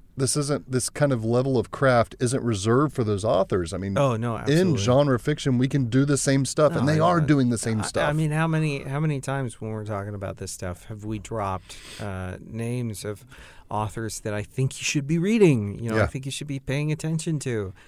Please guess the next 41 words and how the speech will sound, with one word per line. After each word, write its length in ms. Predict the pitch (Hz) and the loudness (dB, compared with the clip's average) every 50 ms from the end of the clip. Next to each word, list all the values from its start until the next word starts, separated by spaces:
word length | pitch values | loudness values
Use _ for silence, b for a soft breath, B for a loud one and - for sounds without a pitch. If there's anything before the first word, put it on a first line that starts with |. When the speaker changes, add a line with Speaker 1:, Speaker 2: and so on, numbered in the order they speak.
| B B B B | B B B B
Speaker 1:
And 140 | 107 127 135 | 4 6 6
Speaker 2:
You 20 | |
Speaker 1:
not 160 | 147 165 185 | 8 6 6
to 100 | - 175 | 4 2
toot 220 | 156 - 165 180 - | 0 0 -2 -2 0
my 140 | - 131 131 | 2 2 2
own 140 | 131 123 | 2 2
horn, 380 | 117 120 151 170 175 156 131 113 - | 0 0 0 0 0 -2 -2 -2 -4
but 140 | 101 92 - - _ - _ | -4 -6 -6 -10 _ -20 _
I 40 | - - - | -20 -16 -8
kinda 200 | - 139 170 208 | -6 -4 -4 -2
do 140 | 160 147 151 | -2 -2 0
this 220 | 147 147 135 - | -2 -2 -4 -2
in 120 | - 127 117 | -6 -6 -4
some 160 | - 127 127 | -2 -2 -2
of 80 | 127 127 | 0 2
my 160 | 123 120 123 | 2 2 2
own 140 | 135 151 151 | 0 0 0
writing, 340 | 107 90 87 87 82 80 | 0 0 0 -2 -4 -4
too. 220 | - 117 131 - - - | -4 -4 -6 -6 -6 -4
Speaker 2:
Oh, 220 | 240 285 294 214 | -4 -4 -4 -4
Speaker 1:
I 20 | |
Speaker 2:
sure, 180 | 175 - - 277 | -6 -6 -4 -2
Speaker 1:
mean, 120 | 233 160 - | -2 -2 -2
Speaker 2:
yeah, 220 | 240 - 240 180 175 202 - _ - | -4 -6 -6 -8 -10 -12 -14 _ -12
a-, 40 | 165 165 | -8 -8
absolutely, 640 | 190 - - 208 220 - - 226 254 269 - 127 - | -6 -6 -6 -8 -6 -6 -6 -6 -6 -6 -6 -2 0
Speaker 1:
A 40 | 110 | 2
Speaker 2:
no 60 | 113 | 4
Speaker 1:
Mind 180 | 117 120 135 | 4 4 4
Speaker 2:
doubt. 100 | 147 - | 2 2
Speaker 1:
Full 160 | - 151 147 139 | 2 4 4 2
of 60 | - | 0
Scorpions, 520 | - - 143 147 131 139 127 113 110 101 | 0 0 0 0 2 0 0 0 0 0
I 80 | 110 104 | -2 -2
know 160 | 107 117 120 | 0 0 0
what 160 | 131 131 120 | 0 0 0
I'm, 220 | 113 107 95 87 - - - - | 0 0 -2 -4 -6 -14 -20 -20
you 140 | - 101 110 | -10 -4 -2
know, 240 | 110 92 87 95 - | -2 -2 -2 -4 -2
I, 160 | 101 113 127 | -2 -2 0